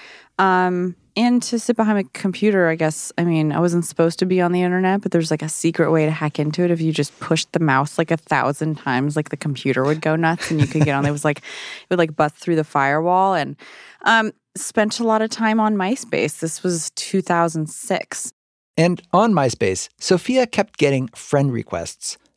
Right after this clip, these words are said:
Speaker 2: from eBay stores. People who'd set up shops on eBay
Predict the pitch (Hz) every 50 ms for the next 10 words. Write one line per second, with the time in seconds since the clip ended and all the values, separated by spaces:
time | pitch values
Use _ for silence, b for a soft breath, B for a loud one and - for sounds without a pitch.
0 | _ _ _ - - 123 110 78 - _ - 165 160 139 107 87 78 - - -
1 | 57 - - - - - - - _ _ _ _ _ _ _ _ _ _ _ _
2 | - 156 156 160 151 143 156 143 - 143 143 156 - - - 156 139 131 127 -
3 | - 143 139 127 123 120 120 110 104 107